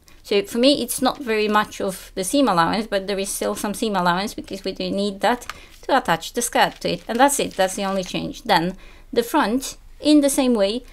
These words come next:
but the front should be a bit longer because the dress is going to pull, and we do have boobs, so they're going to lift <laughs> the top a bit. So for me it's twice the seam allowance, sixteen or one and a half centimeter really. And then we just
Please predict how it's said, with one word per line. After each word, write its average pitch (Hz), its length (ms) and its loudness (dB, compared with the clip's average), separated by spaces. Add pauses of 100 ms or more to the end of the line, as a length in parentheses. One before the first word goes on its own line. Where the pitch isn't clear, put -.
(160)
but 208 140 -4
the 240 80 6
front 285 220 2
should 240 200 -6
be 233 120 0
a 233 60 -2
bit 277 240 -2
longer 226 560 4
because 202 300 -8
the 233 100 4
dress 262 260 0
is 262 100 -2
going 247 200 -2
to 247 100 -8
pull, 202 280 0
and 202 220 -2
we 220 120 -4
do 277 240 2
have 247 300 0
boobs, 165 280 -2
so 202 220 -4
they're 214 180 0
going 226 220 -2
to 220 140 -6
lift 240 460 -2 (120)
<laughs> - 120 -10
the 220 200 0
top 208 280 -2
a 202 100 -2
bit. - 280 -6 (300)
So 208 220 -2
for - 180 -4
me 247 260 4
it's - 200 -10
twice 214 420 0
the 190 140 -4
seam 202 240 -2
allowance, 175 420 2
sixteen - 560 -4 (380)
or 180 100 -2
one 202 320 4
and 185 160 0
a 185 40 0
half 180 200 -2
centimeter 180 640 -2
really. 165 460 -4 (540)
And 302 140 4
then 302 260 6
we 262 140 0
just 220 400 -8